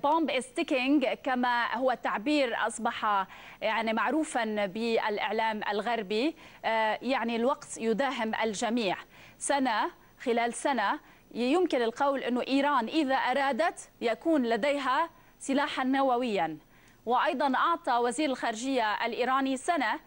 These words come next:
لإتمام صفقة إذا ما كانت هذه الصفقة ممكنة. إذن الوقت لصالح من؟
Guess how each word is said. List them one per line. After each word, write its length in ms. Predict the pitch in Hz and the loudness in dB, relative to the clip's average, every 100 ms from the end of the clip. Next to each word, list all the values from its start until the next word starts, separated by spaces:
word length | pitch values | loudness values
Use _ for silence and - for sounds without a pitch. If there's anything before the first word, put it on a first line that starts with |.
| - - - | -20 -20 -14
لإتمام 1160 | 220 277 294 302 - 226 220 - 233 247 277 269 | -2 2 2 0 0 0 0 -2 -6 -2 0 -2
صفقة 500 | - 320 - - 156 - - | -2 -4 -4 -8 -8 -12 -6
إذا 200 | 247 240 | -2 0
ما 160 | 233 240 | -2 -2
كانت 440 | 330 277 214 - | -2 -2 -2 -4
هذه 320 | - 240 226 | -4 -2 -2
الصفقة 480 | 220 - 240 - 220 | -2 -2 -4 -2 -2
ممكنة. 540 | 220 247 233 233 185 151 _ _ - - - - - | 0 -2 -2 -2 -2 -4 _ _ -20 -20 -20 -20 -4
إذن 300 | 269 277 262 | 0 0 0
الوقت 440 | 254 285 311 - | 0 0 0 -2
لصالح 460 | 254 240 277 254 - | -8 -2 0 0 -2
من؟ 280 | 240 196 | -2 -2